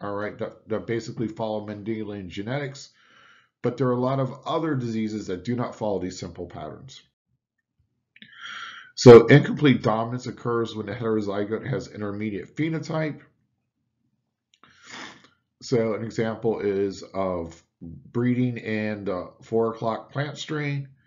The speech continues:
where, uh, where a true, excuse me, <clears throat> a red flower is mated with a, a white flowered strain.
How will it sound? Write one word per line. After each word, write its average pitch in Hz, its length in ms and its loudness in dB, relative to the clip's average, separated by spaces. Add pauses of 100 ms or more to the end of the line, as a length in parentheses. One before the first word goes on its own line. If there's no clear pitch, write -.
(1300)
where, 107 280 0
uh, 110 180 -2
where 104 580 0 (920)
a 123 80 -2
true, 135 580 2
excuse 131 320 -2
me, 78 140 -14 (220)
<clears throat> - 80 -10 (840)
a 107 80 -4
red 123 300 -2
flower 120 480 -4
is 95 180 -10 (260)
mated 110 380 -4
with 101 160 -6
a, 87 80 -6
a 71 240 -12
white 117 300 -8
flowered 127 420 -4 (680)
strain. 139 400 -8